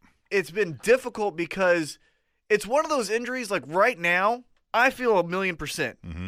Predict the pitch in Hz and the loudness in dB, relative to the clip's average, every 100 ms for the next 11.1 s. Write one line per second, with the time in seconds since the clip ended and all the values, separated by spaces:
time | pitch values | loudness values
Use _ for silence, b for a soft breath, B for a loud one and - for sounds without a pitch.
0 | 92 165 147 214 254 233 214 180 135 107 | -4 -6 -2 -4 -2 4 4 4 -6 _
1 | _ _ _ _ 143 - 196 208 254 320 | _ _ _ _ -8 0 4 4 2 -6
2 | - 87 - _ 185 180 165 175 127 - | -4 -2 -2 _ 0 0 0 2 0 -2
3 | b b b b - _ _ 175 - - | b b b b -20 _ _ -4 -4 -4
4 | 247 233 214 170 147 190 - - 185 226 | -2 0 0 -2 -6 -6 -6 2 4 4
5 | - 269 233 254 254 262 277 277 151 139 | 0 -4 -2 2 4 2 -2 -6 -6 -6
6 | _ 156 131 - - 165 104 - - - | _ -4 -4 -6 2 4 4 -4 -14 -4
7 | 78 73 87 104 95 151 - 185 175 160 | -4 -4 -2 0 2 0 4 4 6 4
8 | 135 135 123 110 101 - 113 - 110 101 | 4 4 4 0 -4 0 -2 0 -4 -2
9 | 101 180 143 95 87 190 190 - 214 196 | 2 4 4 2 0 -2 -4 0 2 2
10 | 180 - 190 156 151 165 247 285 294 285 | -2 -6 -8 -8 -12 -8 -4 -2 -2 -2